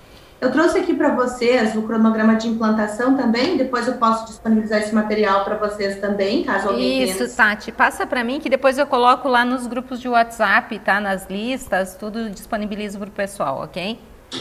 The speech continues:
Speaker 1: Exatamente, pode deixar. E assim, pessoal, um dos pontos que eu quero tocar aqui é a parte da folha de pagamento do grupo três. Então, a gente tá vendo que o grupo três, ele era pra ter entrado no mês de setembro e foi postergado, né?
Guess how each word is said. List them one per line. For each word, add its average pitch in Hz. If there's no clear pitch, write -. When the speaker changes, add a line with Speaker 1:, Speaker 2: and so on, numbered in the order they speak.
Speaker 1:
Exatamente, 214
pode 175
deixar. -
E 233
assim, 254
pessoal, 226
um 269
dos 349
pontos 254
que -
eu 220
quero 208
tocar 202
aqui 214
é 214
a 220
parte 262
da 269
folha 294
de -
pagamento 240
do 262
grupo 269
três. 180
Então, 226
a 269
gente 285
tá 285
vendo 262
que 262
o 233
grupo 269
três, 247
ele 226
era 208
pra 254
ter 254
entrado 226
no 247
mês 214
de 220
setembro 202
e -
foi 214
postergado, 214
né? 175